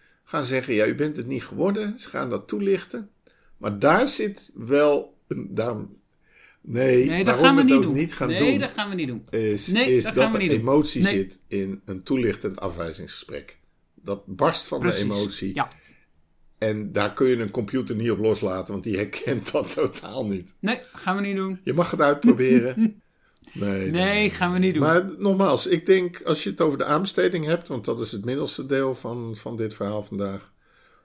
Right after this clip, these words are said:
Speaker 1: dan, eh, dan zijn er, eh, veel mogelijkheden.
Speaker 2: Dan, want we zitten al aardig aan de tijd, had jij nog twee dingetjes staan bij implementatie. Maar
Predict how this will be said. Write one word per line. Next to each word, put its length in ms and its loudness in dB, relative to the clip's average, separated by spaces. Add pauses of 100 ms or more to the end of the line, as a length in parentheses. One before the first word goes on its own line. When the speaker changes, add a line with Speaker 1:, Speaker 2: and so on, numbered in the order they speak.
(140)
Speaker 1:
dan, 480 0
eh, 160 -6 (120)
dan 160 -4
zijn 260 -2
er, 260 -4 (140)
eh, 460 -4
veel 220 -2
mogelijkheden. 680 -6 (640)
Speaker 2:
Dan, 480 6
want 200 8
we 60 4
zitten 340 0
al 220 -4
aardig 380 -6
aan 180 -2
de 180 -4
tijd, 420 2
had 320 4
jij 100 4
nog 160 6
twee 320 4
dingetjes 440 6
staan 360 2
bij 140 2
implementatie. 960 -2
Maar 220 -4